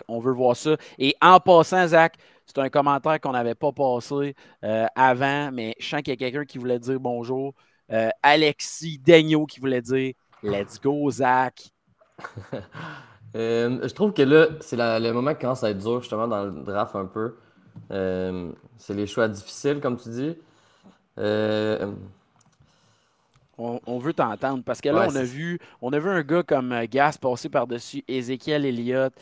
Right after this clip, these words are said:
Speaker 1: Cam Akers, des choix quand même toujours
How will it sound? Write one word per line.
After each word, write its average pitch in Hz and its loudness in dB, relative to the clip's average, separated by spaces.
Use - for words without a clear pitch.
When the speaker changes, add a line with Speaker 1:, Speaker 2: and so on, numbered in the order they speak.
Speaker 1:
Cam 147 2
Akers, 143 -2
des 120 -4
choix 151 -4
quand 123 -4
même 139 -6
toujours 151 -2